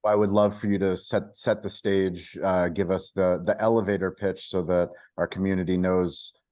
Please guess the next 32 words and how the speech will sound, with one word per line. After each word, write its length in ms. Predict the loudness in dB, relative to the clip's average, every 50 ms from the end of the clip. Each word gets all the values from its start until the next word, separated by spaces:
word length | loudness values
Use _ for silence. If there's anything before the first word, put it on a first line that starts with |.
| _ _
who 80 | -2 0
you 160 | 2 2 2
are. 120 | 2 2
And 100 | 2 2
then 100 | 0 0
we're 140 | 0 0 0
gonna 160 | 0 -2 -2
dig 280 | -2 -2 0 -2 -2 -2
much 280 | -2 -4 -6 -6 -8 -8
deeper 340 | -8 -6 -6 -4 -2 -2
into 320 | -2 -2 -4 -6 -6 -4 -4
it. 180 | -4 -4 -6 -4
The, 340 | -2 0 0 0 0 -2 -6 -10 _ _ _
the 80 | -10 -4
thing 180 | -2 0 2 4
that 120 | 4 4
I 80 | 4 4
love 440 | 4 4 4 4 2 0 -2 -6 -14 -18 -16 -10
about 320 | -6 -4 -2 -2 -4 -4
podcasts 640 | -2 0 0 0 0 0 0 0 0 0 0 -4 -6
and 80 | -8 -6
about 220 | -4 -2 -2 -4
the 80 | -4 -8
show 240 | -6 -2 0 0 0
that 120 | 0 0
we 120 | -2 -2 -2
do 260 | -2 -2 -2 -2 -2
is, 220 | -2 -4 -6 -10 -14 -16 -20 -20 -20 -14 _
you 80 | -4
know, 60 | -2 -2
we 220 | -2 -2 -2 0
get, 220 | 2 2 0 0